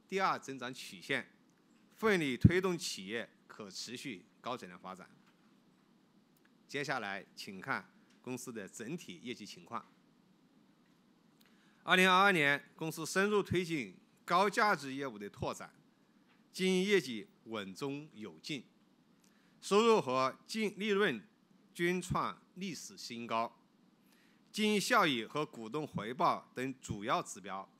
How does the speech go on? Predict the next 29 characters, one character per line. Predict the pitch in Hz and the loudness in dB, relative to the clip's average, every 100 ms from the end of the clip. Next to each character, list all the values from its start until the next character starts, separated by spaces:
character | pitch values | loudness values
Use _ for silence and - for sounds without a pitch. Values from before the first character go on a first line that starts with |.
| - | -20
全 | - 107 110 | -12 -10 -8
面 | 139 | -8
向 | 110 127 | -6 -6
好。 | 107 92 _ _ _ _ _ _ _ _ _ _ - | -6 -12 _ _ _ _ _ _ _ _ _ _ -10
其 | - | -4
中， | 165 180 175 - | 2 2 2 -2
收 | - 208 | 2 4
入 | 254 208 | 4 4
完 | 127 139 | 2 0
成 | 160 110 117 - - | 0 -4 -6 -8 -14
一 | 165 | -8
千 | 175 160 151 | -6 -4 -6
四 | - | -6
百 | 165 101 85 - | -4 -4 -4 -14
零 | 101 113 | -10 -10
七 | 117 - | -8 -10
亿 | 165 170 | -10 -10
元， | 101 82 _ _ _ _ _ _ | -10 -14 _ _ _ _ _ _
同 | - 117 170 | -8 -4 -4
比 | 127 92 82 - | -4 -8 -10 -14
提 | - 127 | -10 -8
升 | 127 123 123 _ | -6 -8 -10 _
百 | 107 | -8
分 | 101 123 | -8 -8
之 | |
五， | 139 92 _ _ _ _ _ _ _ _ _ _ - | -10 -12 _ _ _ _ _ _ _ _ _ _ -6
毛 | 123 156 | 4 4
利 | 196 | 6
率 | 202 220 127 | 4 2 0